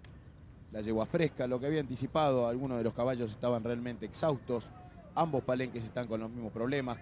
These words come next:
¿Cómo quedó tal yegua? ¿Cómo quedó tal otra? Era la pregunta en el palenque, ya que ahora viene la repetición y este nuevo partido, esta nueva importancia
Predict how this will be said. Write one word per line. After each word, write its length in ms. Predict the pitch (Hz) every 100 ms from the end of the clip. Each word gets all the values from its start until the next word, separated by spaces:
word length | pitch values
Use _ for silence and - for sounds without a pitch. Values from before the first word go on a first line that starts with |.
| -
¿Cómo 260 | 151 127
quedó 220 | 107 123 120
tal 160 | 113
yegua? 300 | 123 127 117
¿Cómo 260 | 123 127 110
quedó 200 | 113 120
tal 180 | 113 123
otra? 280 | 131 123 120
Era 140 | 117
la 140 | 113
pregunta 400 | 107 127 139 110
en 60 | 117
el 100 | 127
palenque, 480 | 110 113 120 113 107 - - - -
ya 140 | 120 113
que 80 |
ahora 160 | 123 123
viene 220 | 131 127
la 100 | 117
repetición 600 | 110 104 110 113 135 123
y 40 | 113
este 180 | 101
nuevo 300 | 117 151 139
partido, 440 | 117 110 101 110 104
esta 180 | - 113
nueva 260 | 135 143
importancia 680 | 123 113 - 127 113 123